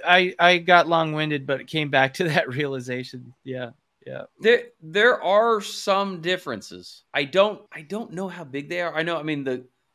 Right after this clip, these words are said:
Speaker 2: the clutch basket's different. The differential ca-, the, the opening on the side of the differential's different because the Dodson differential plate will not fit a nine nine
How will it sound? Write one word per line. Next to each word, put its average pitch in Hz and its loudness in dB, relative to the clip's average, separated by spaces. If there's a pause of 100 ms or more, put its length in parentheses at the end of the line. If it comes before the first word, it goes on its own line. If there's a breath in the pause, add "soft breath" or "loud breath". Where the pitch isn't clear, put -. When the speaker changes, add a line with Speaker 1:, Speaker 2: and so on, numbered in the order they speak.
Speaker 2:
the 139 -6
clutch 165 -2
basket's 147 -4
different. 151 -6 (180)
The 127 -4
differential 160 -4
ca-, - -8 (160)
the, 117 -2 (500)
the 110 -8
opening 180 0
on 160 -2
the 139 -6
side 160 4
of 147 -2
the 135 -4
differential's 143 -4
different 123 -8 (320)
because 127 -4
the 120 -4
Dodson 139 0 (120)
differential 131 -4 (520)
plate 139 0 (340)
will 131 -6
not 127 -2
fit - -4
a 117 -10
nine 113 -4
nine 104 -8